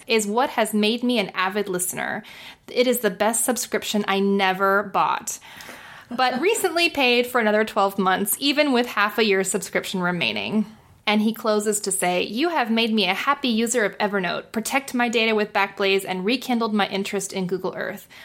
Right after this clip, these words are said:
My understanding of D N A accelerated under the tutorage of your team when compared to reading unintelligible books on the subject. <laughs>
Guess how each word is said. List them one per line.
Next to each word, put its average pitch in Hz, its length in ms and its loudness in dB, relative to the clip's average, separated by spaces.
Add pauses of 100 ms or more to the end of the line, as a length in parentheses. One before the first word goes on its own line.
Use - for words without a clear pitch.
My 202 160 -2
understanding 226 640 0
of 196 140 0
D 202 140 0
N 202 100 0
A 226 200 0
accelerated 214 840 0
under 208 280 2
the 190 120 -2
tutorage 262 720 -2
of - 180 0
your 185 140 -2
team 214 500 -2
when 208 220 0
compared 226 400 0
to 247 100 -2
reading 247 460 0
unintelligible 262 840 0
books 196 340 0
on 185 180 -2
the 180 80 -6
subject. - 600 -6
<laughs> 330 40 -2